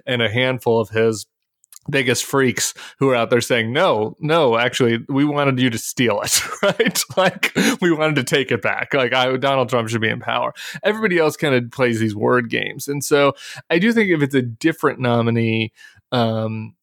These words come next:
you know, I, I think the risk goes down considerably for something, for, for something like this. But I, I think the risk is still there regardless. And you can tell that, that the Republicans are trying to get rid of people that aren't willing to play along, as J V L has written about.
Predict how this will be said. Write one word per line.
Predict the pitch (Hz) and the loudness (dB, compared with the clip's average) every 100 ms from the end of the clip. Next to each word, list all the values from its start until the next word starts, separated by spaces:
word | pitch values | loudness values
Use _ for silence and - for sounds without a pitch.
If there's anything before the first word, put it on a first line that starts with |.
| _ | _
you | 139 | -2
know, | 123 117 113 | 0 2 0
I, | 120 127 | -2 -2
I | |
think | 120 127 | -2 -2
the | 123 | 0
risk | 117 117 120 - | 0 2 0 0
goes | 123 117 104 | -2 0 0
down | 113 110 107 107 | 0 0 -2 -4
considerably | - 107 - 131 113 107 107 - - - | -10 -8 -2 0 0 -2 -4 -6 -8 -8
for | 135 | -6
something, | 113 113 123 117 127 | -4 -4 -4 -6 -6
for, | - | -2
for | 131 - - | -2 -2 -4
something | 120 117 107 113 | -2 -2 -2 -2
like | 107 101 | -2 0
this. | 104 101 | -2 0
But | 170 | -2
I, | 156 156 | -2 -2
I | 165 | -2
think | 208 214 | -2 0
the | 202 | 0
risk | 160 175 160 | 0 -2 -2
is | 143 | -4
still | - 139 | -2 0
there | 123 131 135 123 | 0 0 0 0
regardless. | 120 120 131 131 117 117 | -2 0 0 2 0 0
And | 120 135 | -2 -2
you | 147 | -2
can | 151 127 | -4 -4
tell | 147 175 180 165 | -2 0 2 0
that, | 156 147 - | 0 -2 -2
that | 139 | -4
the | - | 0
Republicans | 143 135 131 135 147 151 147 | 0 2 0 0 -2 -4 -4
are | |
trying | 135 139 139 | -2 0 0
to | 131 135 | -2 -2
get | 131 123 | -2 -2
rid | 127 175 | 0 -2
of | 196 | -4
people | 123 120 131 | -4 -2 0
that | 127 | 2
aren't | 127 131 | 0 0
willing | 139 139 | -2 -2
to | |
play | 135 143 | -2 0
along, | 143 139 175 170 120 | 0 0 0 0 0
as | 113 | 0
J | 120 120 | 0 0
V | 120 | 2
L | 123 | 2
has | 113 | 0
written | 123 127 | -2 -8
about. | - | -14